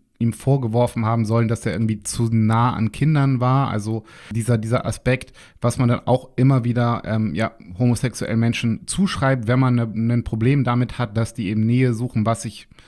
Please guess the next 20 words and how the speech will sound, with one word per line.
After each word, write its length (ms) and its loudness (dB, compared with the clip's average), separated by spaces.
ich 140 -8
kenne 180 4
jetzt 100 -2
den 120 0
Fall 180 0
nicht 140 0
genauer, 320 0
sondern 220 0
eben 100 -2
auch 100 -4
nur 180 2
das, 220 -4
was 160 -6
dort 320 -4
im 380 -2
Bericht 320 -2
und 160 -10
geschrieben 400 -2
worden 240 -2
ist. 260 -4